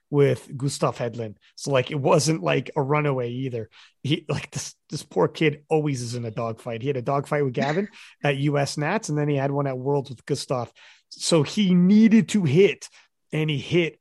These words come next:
Speaker 1: breaking world records. That's different than showing up and, um,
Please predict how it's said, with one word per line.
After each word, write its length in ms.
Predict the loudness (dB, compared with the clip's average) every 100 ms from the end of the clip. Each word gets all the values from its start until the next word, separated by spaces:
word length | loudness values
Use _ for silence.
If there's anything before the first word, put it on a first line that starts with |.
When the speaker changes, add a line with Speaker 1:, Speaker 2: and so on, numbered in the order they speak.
| -4
Speaker 1:
breaking 340 | -2 0 -2
world 280 | -4 -6 -6
records. 400 | -8 -10 -14 -18 _ _
That's 240 | -2 -2
different 540 | -2 0 2 2 -2 -2 -14 _ 2
than 120 | 2
showing 480 | 2 2 4 2 2
up 320 | 0 -2 -8 _ _ -4
and, 360 | 0 0 0 0
um, 540 | 0 -2 -4 -8